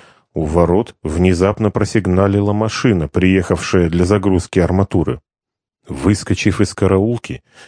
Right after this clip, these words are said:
я вспрыгнул на её подножку, сказав водителю:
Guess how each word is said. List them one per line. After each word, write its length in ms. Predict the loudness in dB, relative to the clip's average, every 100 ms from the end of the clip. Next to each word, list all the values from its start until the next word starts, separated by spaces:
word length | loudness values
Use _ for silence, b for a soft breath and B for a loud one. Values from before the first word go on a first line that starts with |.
| B
я 220 | -2 -2
вспрыгнул 580 | -2 -2 0 2 2 2
на 80 | 2
её 300 | 0 0 0
подножку, 760 | -2 0 0 0 0 -6 -10
сказав 600 | -10 -2 0 2 0 -2
водителю: 680 | -2 0 0 -4 -8 -8